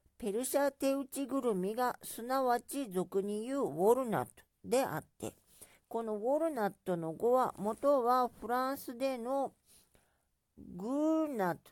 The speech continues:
から導かれたものだと言われる。そしてこのゴールは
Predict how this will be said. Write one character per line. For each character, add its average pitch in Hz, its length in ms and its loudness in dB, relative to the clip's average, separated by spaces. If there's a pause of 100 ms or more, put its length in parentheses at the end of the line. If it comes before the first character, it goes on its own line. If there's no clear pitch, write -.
(180)
か 240 140 2
ら 269 120 2
導 175 480 -2
か 190 160 2
れ 170 140 2
た 151 180 -2
も 151 160 -4
の 170 180 -4
だ 160 200 2
と 285 220 0
言 214 140 -2
わ 113 160 0
れ 92 120 -8
る。 - 180 -14 (1000)
そ 240 140 0
し - 140 -10
て 294 320 6 (180)
こ 196 180 -6
の 165 280 -4 (100)
ゴ 262 460 -2
ー - 20 -6
ル 165 160 -2
は 214 280 0